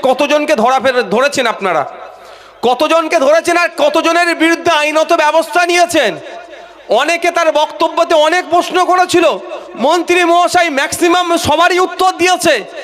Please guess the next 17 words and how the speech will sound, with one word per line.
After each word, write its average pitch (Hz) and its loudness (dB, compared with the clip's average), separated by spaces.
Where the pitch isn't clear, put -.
শুধুমাত্র 349 0
আইএসএফ 339 2
এর 349 2
বা 330 0
সংযুক্ত 320 -2
মোর্চার 330 2
একজন 320 0
গিয়েছিল, 349 2
তার 339 0
উত্তর 330 0
না 311 0
দিয়ে 302 0
তিনি 302 0
বক্তব্য 277 0
শেষ 240 -2
করে 208 0
দিয়েছিলেন। 170 0